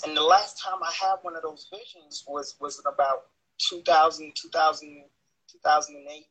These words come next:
somewhere is about where I was with my family, and, and we were, we were at our house,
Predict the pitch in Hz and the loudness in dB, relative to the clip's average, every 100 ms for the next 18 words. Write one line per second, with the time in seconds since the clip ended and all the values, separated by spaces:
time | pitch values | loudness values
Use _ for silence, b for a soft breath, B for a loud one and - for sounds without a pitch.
0 | - - 156 151 147 - 151 147 135 - | -8 -6 -4 -4 -4 -2 4 4 4 -4
1 | _ _ _ _ - 139 135 139 - _ | _ _ _ _ -6 -2 0 0 -6 _
2 | _ - 123 139 - - 165 - 147 143 | _ 2 2 2 -10 -12 -12 -6 -6 -6
3 | - 175 180 165 - - _ _ _ _ | -6 -4 -4 -6 -12 -18 _ _ _ _
4 | _ _ 139 143 127 _ _ _ _ _ | _ _ -4 -4 -6 _ _ _ _ _
5 | _ 147 143 135 _ 151 156 139 135 - | _ -2 -2 -4 _ -20 -6 -4 -4 -10
6 | 135 139 - - 170 160 151 - 196 139 | -6 -6 -4 0 2 2 0 0 0 0
7 | - - | -2 -12